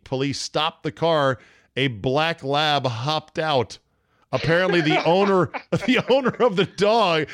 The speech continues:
Speaker 1: the owner of the dog, uh, you know, puts the dog in the car and then hops out to go grab something, runs into the house, comes out, the dog has knocked the car into reverse, and it's slowly going in circles in the cul-de-sac. It clipped a mailbox and everything,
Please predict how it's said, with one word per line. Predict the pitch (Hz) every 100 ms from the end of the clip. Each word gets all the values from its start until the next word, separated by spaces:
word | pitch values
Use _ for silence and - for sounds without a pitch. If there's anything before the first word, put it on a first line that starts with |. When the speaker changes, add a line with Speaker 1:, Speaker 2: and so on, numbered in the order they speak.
| - -
Speaker 1:
the | 190
owner | 240
of | 220
the |
dog, | 160 185 185 170 135 - _ _
uh, | 131 131 -
you | 151
know, | 131
puts | - 165
the | 170
dog | 190 180
in | 190
the | 185
car | - 120 101 104 - _ _ _ _ _ _ -
and | 135
then | 139 120
hops | 110 170 -
out | 170 131
to | 127
go | 143 131
grab | 127 139 135
something, | - 131 123 120
runs | 117 139 147
into | 147
the | 135 123
house, | 127 110 - - -
comes | 147 156 139
out, | 135 131
the | 123
dog | 131 139 135
has | 120 117
knocked | 127 139 -
the | 139
car | - 135 127
into | 123
reverse, | 117 107 139 190 180 - - _ _ -
and | 151
it's | 156 127
slowly | - 170 165 185 185
going | 160 160 160
in | 160 151
circles | - 359 208 185 160 139 -
in | 175
the | 185
cul-de-sac. | - 330 196 180 - 147 123 - - - -
It | 180 170
clipped | - 190 196 170
a |
mailbox | 147 160 180 185 180 185 202 185
and | 170
everything, | 175 170 147 120